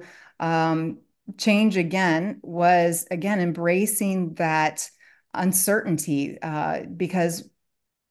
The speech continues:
we never know what that next opportunity is going to be. At the time, it felt totally unrelated and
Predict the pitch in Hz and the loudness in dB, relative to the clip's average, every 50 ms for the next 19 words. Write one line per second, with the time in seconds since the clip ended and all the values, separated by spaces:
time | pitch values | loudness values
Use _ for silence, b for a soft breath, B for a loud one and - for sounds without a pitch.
0 | _ _ _ _ _ _ _ 175 190 180 185 208 220 233 220 233 226 220 202 180 | _ _ _ _ _ _ _ -6 -4 0 0 2 4 6 6 6 6 6 6 4
1 | 233 - - 170 165 170 - - - - 165 160 - 165 - 180 170 165 165 160 | 4 2 2 -2 -4 -4 -6 -12 -4 -4 -2 -2 -2 -4 -4 -2 -2 -2 -2 -4
2 | 147 - 165 151 147 147 151 143 - 185 151 - - - - 160 - - - 254 | -4 -2 0 0 0 -2 -4 -6 -4 -4 -4 -4 -8 -8 -8 -12 -12 -8 -2 4
3 | 277 285 262 196 285 - 233 180 - - - - - _ - 320 320 320 311 240 | 4 6 6 4 0 -4 -6 -6 -6 -10 -16 -20 -12 _ -4 -4 -2 0 0 -2
4 | 214 220 - 208 233 240 226 226 214 208 202 190 185 190 170 185 175 | -2 -2 -4 -6 -4 -2 -2 -2 -2 -2 -2 -2 -2 -2 -4 -4 -6